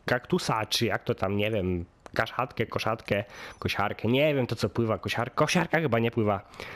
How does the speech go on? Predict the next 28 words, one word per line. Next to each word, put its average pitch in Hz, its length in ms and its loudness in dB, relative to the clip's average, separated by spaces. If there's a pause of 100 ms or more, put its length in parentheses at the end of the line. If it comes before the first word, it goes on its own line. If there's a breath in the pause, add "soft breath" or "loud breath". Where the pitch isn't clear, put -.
(200 loud breath)
kosatka, 120 440 0 (140)
<laughs> - 60 2
nie 156 200 6
wiem, 104 80 0
jak 98 120 0
to 110 100 2
uczyć, 104 140 -2
pod-, 147 140 0
na 190 120 4
tą, 123 180 4
na 131 140 2
tą 123 120 -2
łódkę 113 260 0
podwodną. 90 380 0 (560 loud breath)
Dobra, 127 220 4
tutaj 165 200 2
mamy 160 180 2
najtańszy 139 480 0
bunkier, 120 360 2
tylko - 140 2
od 127 60 6
razu 135 220 4
wam 127 220 4
odradzam, 117 520 2
wszystkie - 280 0
bunkry 135 240 2
są 127 120 0
na 117 280 2